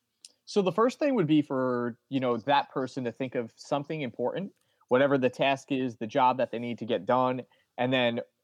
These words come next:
think about why it needs to get done over and over, and then develop that system from there. So they gotta pinpoint those tasks that get done often enough, consistently enough, that need a type of system.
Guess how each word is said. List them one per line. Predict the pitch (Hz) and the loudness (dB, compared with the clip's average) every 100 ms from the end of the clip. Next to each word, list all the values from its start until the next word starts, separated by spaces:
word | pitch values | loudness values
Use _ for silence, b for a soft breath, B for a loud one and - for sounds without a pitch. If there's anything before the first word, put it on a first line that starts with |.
| _ _ _ _ _ | _ _ _ _ _
think | 180 165 | 0 2
about | 156 131 | 2 2
why | 123 131 135 | 4 4 4
it | 143 | 0
needs | 135 | -6
to | 131 | -6
get | 131 | -4
done | 135 127 | -4 -2
over | 135 131 127 | -2 -2 -2
and | 127 | 0
over, | 139 175 180 | 0 -2 -6
and | 120 | -6
then | 127 135 117 | -4 -4 -4
develop | 120 110 135 131 117 | -6 0 2 2 0
that | 113 117 - | -2 -4 -4
system | 123 113 107 101 | -10 -12 -14 -12
from | 107 | -10
there. | 104 95 87 | -8 -8 -8
So | 110 | -6
they | 120 | -2
gotta | 165 170 | -2 -2
pinpoint | - 139 - 127 120 | -4 -8 -4 -4 0
those | 139 165 | 0 0
tasks | - 139 120 127 - 113 | -4 -2 0 -2 -14 -4
that | 117 110 | -2 -2
get | 123 113 | -4 -2
done | 113 110 113 | -4 -4 -2
often | 117 - 165 | -2 -2 -4
enough, | 160 160 185 _ | -4 -4 -6 _
consistently | 107 - 131 - 117 170 | -14 -10 -10 -10 -10 -6
enough, | 170 175 180 _ b b | -4 -4 -6 _ b b
that | - 147 | 0 2
need | 143 143 131 | 2 2 2
a | |
type | - 123 120 | 0 -2 -2
of | - | -6
system. | 107 - | -8 -8